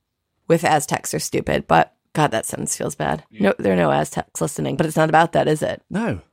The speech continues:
Speaker 1: It's about racism. Well, Aztecs are stupid. I love my Matson. I didn't feel the sexualite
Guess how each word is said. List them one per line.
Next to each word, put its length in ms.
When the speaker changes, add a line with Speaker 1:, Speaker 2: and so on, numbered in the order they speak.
Speaker 1:
It's 100
about 360
racism. 600
Well, 360
Aztecs 380
are 60
stupid. 600
I 580
love 460
my 120
Matson. 720
I 140
didn't 500
feel 440
the 80
sexualite 1040